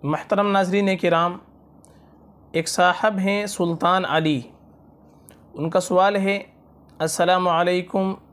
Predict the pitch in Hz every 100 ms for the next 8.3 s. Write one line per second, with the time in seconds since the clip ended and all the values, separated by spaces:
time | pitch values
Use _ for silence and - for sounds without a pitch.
0 | - 147 156 165 156 160 156 175 180 -
1 | - - - - - - - _ _ -
2 | 170 202 214 196 190 190 190 214 214 214
3 | - - - 180 165 165 170 185 165 165
4 | - - - - - - - - _ -
5 | 156 160 160 - 208 185 170 170 185 196
6 | - _ - - - - 165 170 190 180
7 | 165 160 165 165 180 151 143 151 - 175
8 | 175 180